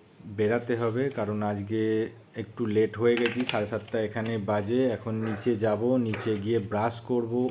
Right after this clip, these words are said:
ওষুধ খাবো, তারপরে সাইকেল নিয়ে বেরাবো, তো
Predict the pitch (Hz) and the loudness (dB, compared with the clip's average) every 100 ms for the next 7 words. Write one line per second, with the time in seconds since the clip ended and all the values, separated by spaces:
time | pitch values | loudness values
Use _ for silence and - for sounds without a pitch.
0 | 107 107 - 139 - 135 131 120 127 127 | -2 -6 -2 -2 -2 0 2 2 0 0
1 | - - - - - - 117 113 110 120 | -12 -20 -20 -20 -20 -2 0 0 2 2
2 | 117 120 107 107 117 120 123 113 120 120 | 4 2 0 0 0 0 0 2 2 4
3 | 117 123 123 - 117 110 113 | 2 0 -2 0 0 2 2